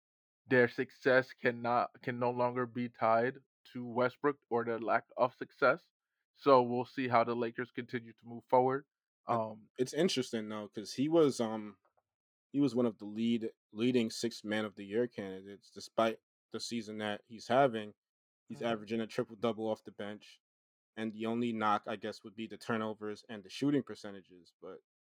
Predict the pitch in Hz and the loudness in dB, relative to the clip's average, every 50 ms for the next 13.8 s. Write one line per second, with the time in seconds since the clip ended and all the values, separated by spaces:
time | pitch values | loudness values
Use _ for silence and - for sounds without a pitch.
0 | _ _ _ - 123 113 113 - - - 151 175 160 127 113 117 120 113 110 107 | _ _ _ -2 -2 -2 -2 -6 2 4 6 6 6 6 4 2 0 0 -2 -2
1 | 101 - 113 117 110 98 92 87 85 78 - 131 131 143 135 - 151 147 147 - | -4 -2 -2 -2 -2 -4 -8 -12 -16 -18 -16 4 6 6 8 10 8 8 8 6
2 | 143 131 143 175 220 180 - - - - 123 139 143 143 135 135 143 165 151 143 | 4 10 12 12 12 12 10 6 -2 -10 -2 0 2 6 6 6 6 6 8 8
3 | 151 165 156 - - 160 160 160 - 165 147 139 147 139 135 - - - 160 151 | 8 8 8 6 6 6 6 8 6 4 6 6 4 2 2 4 6 6 6 6
4 | - - 143 135 135 139 139 123 123 - 110 120 - 139 131 127 - 135 117 127 | 4 0 -2 2 6 6 6 6 6 4 2 6 6 8 8 8 6 6 8 8
5 | 131 131 127 - 110 104 107 104 98 _ _ _ _ _ 120 110 - - 117 120 | 8 8 8 6 -2 -12 -14 -16 -16 _ _ _ _ _ -6 -4 2 4 6 6
6 | 123 - - 110 104 104 101 110 101 104 123 135 - 113 135 143 143 135 127 123 | 6 4 0 -6 -10 -6 -4 -2 0 2 0 2 2 2 2 4 4 4 2 2
7 | 123 127 123 113 113 113 107 - _ _ _ _ _ _ _ 120 113 - - 139 | 2 2 2 2 2 0 0 -2 _ _ _ _ _ _ _ -4 -4 -2 -2 -4
8 | 131 120 131 127 127 - 123 120 113 110 110 113 127 127 - 139 120 - - 123 | 2 4 4 4 4 2 0 0 0 0 0 -2 -2 0 0 0 -2 0 0 0
9 | 117 120 131 131 - 160 151 147 127 117 117 110 110 107 104 101 - _ _ _ | 2 2 2 2 0 -2 -2 0 0 2 2 2 2 2 0 -4 -8 _ _ _
10 | _ _ _ _ _ _ _ _ - 135 127 123 120 113 107 98 117 113 - - | _ _ _ _ _ _ _ _ 0 2 2 4 2 2 0 -4 -6 -8 -6 -4
11 | 120 120 123 123 123 120 - - 123 113 110 - - 123 117 - - 113 113 117 | -2 0 2 2 2 0 -2 -2 -4 -4 -2 -2 -2 -2 -4 -2 -2 0 2 2
12 | 123 135 139 143 147 156 165 165 156 127 117 113 117 107 - - 131 120 - - | 4 4 4 6 6 6 6 6 6 4 2 0 -2 -6 -6 -10 -12 -10 0 2
13 | 117 110 101 107 95 - - 120 120 117 110 107 101 95 82 76 | 2 2 2 -2 -10 -2 2 4 4 4 2 -2 -8 -14 -16 -18